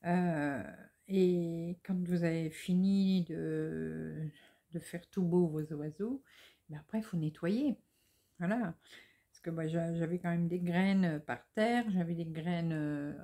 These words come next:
alors moi j'avais mis un grand sac poubelle, heureusement, mais j'avais des graines sur le sac poubelle.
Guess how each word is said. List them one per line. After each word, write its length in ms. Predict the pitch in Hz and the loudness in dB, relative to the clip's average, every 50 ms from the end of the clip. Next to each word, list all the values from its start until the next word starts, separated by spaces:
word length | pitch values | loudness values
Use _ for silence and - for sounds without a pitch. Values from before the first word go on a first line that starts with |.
| - - 170 | -14 -8 -4
alors 140 | 180 175 | -2 0
moi 140 | 170 175 185 | 2 2 2
j'avais 180 | 175 175 160 160 | 2 0 -2 -2
mis 140 | 160 165 156 | -4 -4 -4
un 80 | 160 | -6
grand 180 | 160 151 151 170 | -6 -6 -8 -10
sac 220 | 170 - 175 170 - _ | -10 -10 -14 -16 -14 _
poubelle, 280 | 180 175 170 202 220 208 | -8 -4 -2 0 0 0
heureusement, 420 | 180 165 165 156 - 202 220 247 214 | 0 -2 -2 -4 -4 -4 -2 0 0
mais 100 | 175 165 | 0 -2
j'avais 300 | - 165 151 156 160 151 | -2 -4 -2 -2 -2 -4
des 100 | 160 160 | -4 -6
graines 360 | 156 156 160 175 180 175 160 | -8 -8 -6 -4 -4 -4 -4
sur 180 | - - - | -6 -10 -16
le 40 | 151 | -18
sac 260 | - - - 143 - _ - | -16 -14 -14 -14 -14 _ -6
poubelle. 520 | 165 160 160 170 190 226 240 202 165 - | -2 2 4 4 4 4 2 0 -2 -6